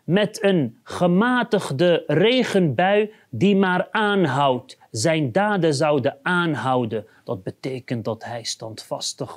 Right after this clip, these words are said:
wa-, standvastig was. En Allah heeft hem dit ook opgedragen.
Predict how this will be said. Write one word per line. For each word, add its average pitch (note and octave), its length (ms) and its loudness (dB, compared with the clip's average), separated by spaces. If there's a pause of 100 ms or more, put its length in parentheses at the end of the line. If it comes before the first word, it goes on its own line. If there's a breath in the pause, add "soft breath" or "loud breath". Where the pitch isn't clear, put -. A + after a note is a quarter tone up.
wa-, C#3 140 -8 (140)
standvastig - 840 -6
was. A#2+ 420 -6 (400 soft breath)
En A2+ 220 -10
Allah E3+ 380 4
heeft B2+ 300 0
hem C3+ 200 0
dit C3 180 0
ook C#3+ 240 0
opgedragen. G3 920 2